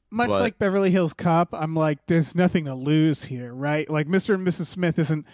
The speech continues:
Speaker 1: like that. I've watched that movie at three times. I never got to the
Speaker 2: But it's
Speaker 1: ending.
Speaker 2: equally
Speaker 1: But,
Speaker 2: nothing.
Speaker 1: uh,
Speaker 2: But it's
Speaker 1: like
Speaker 2: equally nothing to lose to not call it Mister and Missus Smith as well.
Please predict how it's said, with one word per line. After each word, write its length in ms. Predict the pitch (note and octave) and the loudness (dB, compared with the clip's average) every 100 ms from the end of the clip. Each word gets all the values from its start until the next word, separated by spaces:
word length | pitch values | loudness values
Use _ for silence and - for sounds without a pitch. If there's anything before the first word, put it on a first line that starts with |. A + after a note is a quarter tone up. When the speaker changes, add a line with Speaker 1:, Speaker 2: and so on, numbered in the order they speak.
| - - - | -20 -6 -2
Speaker 1:
like 220 | G3+ G#3 | -2 0
that. 280 | A3 C4+ - | -2 -2 -4
I've 280 | G3 A#3+ B3+ | -2 0 -2
watched 240 | B3+ B3 - | -4 -4 -2
that 120 | A3 | -4
movie 320 | G#3+ G#3 G3 | -2 0 0
at 100 | F3 | -2
three 220 | - F3+ F3+ | 0 -2 0
times. 400 | F3+ F3+ G#3 G3 | 0 0 0 -2
I 120 | F3 | -4
never 320 | E3 E3 E3+ | -2 -2 0
got 160 | E3+ E3 | 0 -2
to 100 | D#3 | -4
the 120 | D3 | 0
Speaker 2:
But 120 | G#3+ G#3 | 2 2
it's 120 | - | 0
Speaker 1:
ending. 100 | B3 | -4
Speaker 2:
equally 280 | B3 A3+ G3+ | 2 4 4
Speaker 1:
But, 80 | F3 | 2
Speaker 2:
nothing. 240 | F3+ - | -2 -4
Speaker 1:
uh, 80 | D3+ | 0
Speaker 2:
But 120 | F3 | 0
it's 120 | C#3+ | 2
Speaker 1:
like 80 | F#3+ | -2
Speaker 2:
equally 300 | G3 A3+ D#3 | 0 0 0
nothing 380 | C#3 C#3+ D3+ D#3 | 0 -2 -2 -4
to 80 | C#3+ | -2
lose 340 | B2+ D3 D3+ - | 0 0 0 -2
to 220 | C3+ A2+ | 0 2
not 360 | G2+ A#2+ E3+ - | 2 0 -2 -6
call 260 | - G#2 G2+ | -6 -6 -6
it 100 | G#2 | -6
Mister 300 | G2 - F#2+ | -6 -4 -2
and 100 | F#2+ | -2
Missus 260 | F#2 - | -2 -4
Smith 300 | - F#2+ F#2 | -2 -4 -4
as 120 | F#2+ G2 | -6 -2
well. 360 | A2+ F2+ - | -2 -2 -6